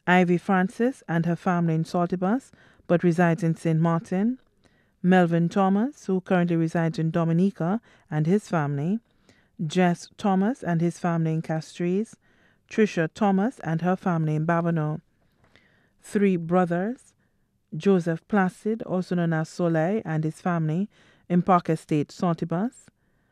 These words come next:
Vitus Thomas and his family in Tiroche Mico; Aloysius Flavian, also known as Bock, and his family in P I; five sisters:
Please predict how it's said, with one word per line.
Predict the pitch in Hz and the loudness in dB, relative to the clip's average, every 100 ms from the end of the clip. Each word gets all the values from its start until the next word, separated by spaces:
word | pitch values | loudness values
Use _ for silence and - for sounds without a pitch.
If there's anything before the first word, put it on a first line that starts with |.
| _ _ | _ _
Vitus | 165 190 180 170 160 | 2 4 4 2 -4
Thomas | - 190 190 247 - | 0 0 0 -2 -4
and | 170 165 | -2 0
his | 240 | 0
family | - 175 160 156 | 0 -2 0 -2
in | |
Tiroche | 165 190 165 156 165 156 | -2 -2 0 -2 -2 -2
Mico; | 175 175 175 220 262 _ _ _ _ _ _ - | -2 -2 -4 -4 -6 _ _ _ _ _ _ 0
Aloysius | 196 185 170 170 - | 2 4 2 -2 0
Flavian, | 196 185 185 185 208 262 254 | 0 2 2 0 0 -4 -6
also | 180 175 185 | -4 -2 0
known | 170 | 0
as | 156 156 - | 0 -2 -6
Bock, | - 190 233 - - | -2 -2 -2 -10 -6
and | 156 | -4
his | 160 - | -4 -4
family | 208 180 151 151 - _ _ | -2 -2 -4 -8 -12 _ _
in | 165 165 | -4 -4
P | - 175 | 0 0
I; | 156 147 165 _ _ _ _ _ _ _ _ _ _ _ | 0 -4 -8 _ _ _ _ _ _ _ _ _ _ _
five | - 202 185 | -4 0 0
sisters: | - 214 - 170 165 165 - | 0 -4 -4 -6 -4 -6 -10